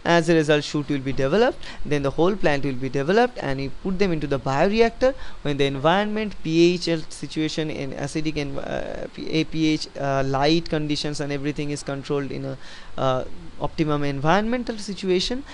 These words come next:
as a result plant will grow. Then we take up all those necessary ingredients, uh, from the plant via the extraction methods. Okay, so that's about, uh, the root tip culture,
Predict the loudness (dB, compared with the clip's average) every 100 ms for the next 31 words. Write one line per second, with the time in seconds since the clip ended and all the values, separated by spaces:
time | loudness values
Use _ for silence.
0 | -6 2 4 4 4 2 2 0 0 -2
1 | -2 2 4 4 0 -10 -4 -2 -2 -2
2 | 0 0 2 2 2 0 -2 -8 -6 -4
3 | -2 0 0 2 0 0 -2 -4 -6 -4
4 | -4 -2 0 0 2 2 2 2 -2 -4
5 | -4 -4 -2 -4 -6 -6 -6 -6 -8 -10
6 | -10 -8 -8 -10 -14 -12 -4 -2 0 2
7 | 2 0 0 0 0 -2 -6 -8 -6 -2
8 | -2 0 2 2 2 0